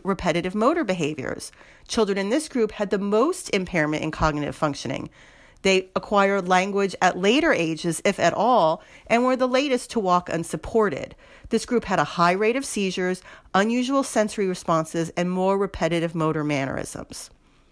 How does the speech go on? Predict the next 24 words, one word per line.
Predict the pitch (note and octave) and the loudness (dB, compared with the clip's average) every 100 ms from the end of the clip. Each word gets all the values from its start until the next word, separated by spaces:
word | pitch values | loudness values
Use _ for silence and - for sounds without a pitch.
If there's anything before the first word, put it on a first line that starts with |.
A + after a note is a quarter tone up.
| _ _ _ _ _ - | _ _ _ _ _ 0
The | C4 | 2
next | G4+ - | 2 -2
group | A#3 | -4
was | A3 - | -4 0
general | G3+ F3 F3 | 0 2 0
developmental | - D#3+ D#3 - A3+ - | 2 0 2 2 0 0
delay. | E3 D3 C#3+ - - - - _ - | -4 -2 -4 -6 -10 -20 -20 _ -8
Children | - E4 E4+ | -2 0 2
in | C#4 | 0
this | C4 | 0
group | - A3+ | 0 -4
had | - G#3 | -2 -6
significant | - G#3 A#3 D4+ E4 - B3 | -4 -2 0 0 -2 -4 -4
impairments | G#3+ G3+ F3 E3 D#3+ | -2 -2 -2 -2 -4
in | E3 | -8
cognitive | - D#3+ D#3 D3+ | -2 -2 -2 -6
functioning | - C#3 - F3 | -6 -8 -4 -4
and | F#3 | -2
were | G3+ | -4
similar | - D4+ E4+ E4+ D#4+ | -2 0 0 0 -2
to | - | -4
the | |
first | A#3+ - F4+ G#4 - | -6 -2 -2 -2 -2
group, | G3+ F3+ | -2 -2